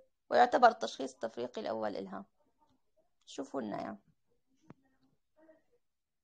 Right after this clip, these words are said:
هاي هي الحالة، الورم المخاطي الأذيني.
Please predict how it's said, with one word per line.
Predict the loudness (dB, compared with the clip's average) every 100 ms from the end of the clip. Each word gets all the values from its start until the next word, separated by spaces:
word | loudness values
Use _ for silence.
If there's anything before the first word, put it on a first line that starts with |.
| _ _ _ _ _ _ _ -20 -20 -20 -20 -2 4
هاي | 4
هي | 4 2
الحالة، | 2 6 6 6 -2 -8 _ _ -20 -20 -20 -20 _ -8
الورم | 4 8 8 8
المخاطي | 2 2 2 2
الأذيني. | -2 -6 -8 -8 -10